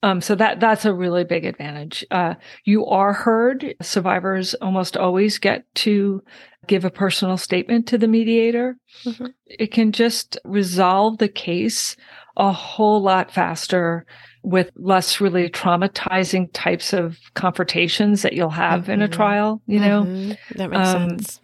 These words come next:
Speaker 1: it's just a little bit smoother and more friendly. And, you know, you have some control as well. Your attorney does most of the work, but, you know, mediation is a really good way to go. I one hundred percent support mediation. A lot of survivors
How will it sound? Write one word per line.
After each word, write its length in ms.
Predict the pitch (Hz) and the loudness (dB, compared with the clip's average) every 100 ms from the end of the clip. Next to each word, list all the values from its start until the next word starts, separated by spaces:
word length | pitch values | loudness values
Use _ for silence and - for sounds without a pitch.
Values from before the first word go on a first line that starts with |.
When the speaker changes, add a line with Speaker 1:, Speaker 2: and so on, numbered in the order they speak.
| - | -2
Speaker 1:
it's 160 | 214 - | 0 2
just 220 | 220 - | 0 0
a 40 | |
little 280 | 214 202 202 | 2 2 2
bit 200 | 208 202 | 0 -2
smoother 600 | - - 190 196 202 202 | -4 -2 0 2 2 2
and 120 | 196 | 0
more 200 | 185 180 | -2 -2
friendly. 720 | 175 - 185 196 240 269 277 - | -2 -2 0 2 2 2 -2 -4
And, 360 | 190 185 190 - | -2 -2 -2 0
you 100 | 226 | 2
know, 80 | |
you 220 | 202 202 214 | 4 2 2
have 180 | 208 | 2
some 220 | 202 214 196 | 0 -2 -2
control 720 | 202 185 185 185 208 262 262 | -2 -2 -2 -2 -2 -4 -6
as 260 | - 180 175 | -6 -4 -4
well. 440 | 180 175 196 220 - _ - _ - | -2 -2 -2 -4 -10 _ -20 _ -8
Your 260 | 175 180 | -2 0
attorney 380 | 175 - 185 180 | -2 -4 -4 -2
does 260 | 180 175 170 | -2 -2 -2
most 300 | 175 165 185 | -4 -4 -4
of 80 | 175 | -4
the 80 | |
work, 380 | 165 175 202 233 _ | -4 -4 -4 -6 _
but, 220 | 165 170 - _ - | -6 -6 -10 _ -4
you 200 | 254 254 | 0 4
know, 160 | 247 | 4
mediation 840 | 240 262 330 339 330 - 311 285 - _ | 4 4 2 0 -2 -4 -8 -10 -14 _
is 180 | - 220 | -6 0
a 60 | 254 | 2
really 240 | 247 294 | 4 2
good 160 | 277 285 | 2 0
way 180 | 277 285 | 0 0
to 80 | |
go. 380 | 220 247 - - _ | 0 0 0 -6 _
I 280 | 190 214 233 | -4 0 0
one 180 | 214 208 | 0 0
hundred 280 | 196 208 208 | 2 0 -2
percent 440 | 202 - 202 190 | -6 -4 -2 -2
support 440 | - 180 - 180 - | -4 -10 -4 -4 0
mediation. 760 | 220 233 247 254 - 277 277 - _ _ _ _ | 0 2 2 0 -2 -2 -4 -8 _ _ _ _
A 100 | 208 | 0
lot 520 | 208 202 190 202 - | 0 2 2 2 0
of 100 | 226 | -2
survivors 840 | - 247 214 214 233 269 269 254 | -2 0 2 2 2 0 0 -4